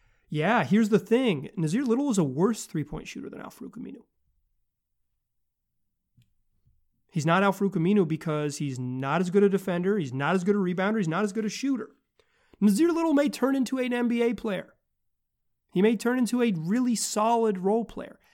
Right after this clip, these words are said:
He is a dominant athlete. He is a better athlete than, than every dude in the gym some nights.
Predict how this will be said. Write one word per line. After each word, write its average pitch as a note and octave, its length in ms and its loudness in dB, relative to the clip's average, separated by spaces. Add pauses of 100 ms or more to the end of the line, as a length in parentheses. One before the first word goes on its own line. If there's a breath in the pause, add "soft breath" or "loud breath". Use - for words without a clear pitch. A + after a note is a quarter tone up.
He C4 260 -2
is A#3+ 140 -4
a A#3+ 200 0 (360)
dominant A3+ 640 4
athlete. F#3 400 -6
He G3 120 0
is A3+ 120 -2
a A3+ 80 0
better A3 420 4
athlete G#3 440 0
than, D#3+ 140 -2 (580 loud breath)
than E3+ 300 2
every G#3 300 6
dude F3+ 320 2
in F#3+ 80 6
the D#3 100 2
gym D3 300 0
some C3+ 260 -10
nights. - 420 -18